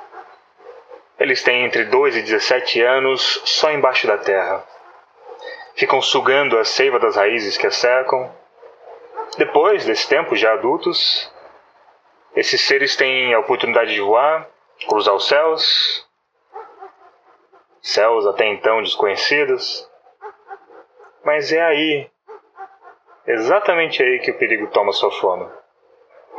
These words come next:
A vida adulta deste inseto pode durar menos de um mês. Às vezes dura um único vislumbre do sol ao ascender da terra no momento inoportuno.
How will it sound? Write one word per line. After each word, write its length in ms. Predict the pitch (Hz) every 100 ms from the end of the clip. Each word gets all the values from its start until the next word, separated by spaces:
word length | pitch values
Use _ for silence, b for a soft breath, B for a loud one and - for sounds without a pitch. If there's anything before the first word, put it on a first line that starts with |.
| - - _ _ _ _ _ _ _ _ _ 427 - -
A 140 | 95
vida 220 | 98 101
adulta 420 | 98 113 139 110
deste 320 | 92 90 - 95
inseto 480 | - - 139 -
pode 280 | - 110 104
durar 280 | 101 101 110
menos 340 | 104 110 113 101
de 80 |
um 60 | 104
mês. 580 | 90 80 - - - - _ _ _ _ _ _ -
Às 240 | 101 95
vezes 320 | 101 120 107 98
dura 160 | 104
um 200 | 101 104
único 340 | 127 135 - 110
vislumbre 500 | 110 95 117 107 104
do 120 | 101
sol 500 | - 120 123 123 - _ -
ao 220 | 104 104
ascender 680 | 101 - 101 98 110 110
da 140 | 98 92
terra 380 | - 120 113 101
no 80 |
momento 420 | 98 95 101 95 101
inoportuno. 720 | 90 98 80 - 87 82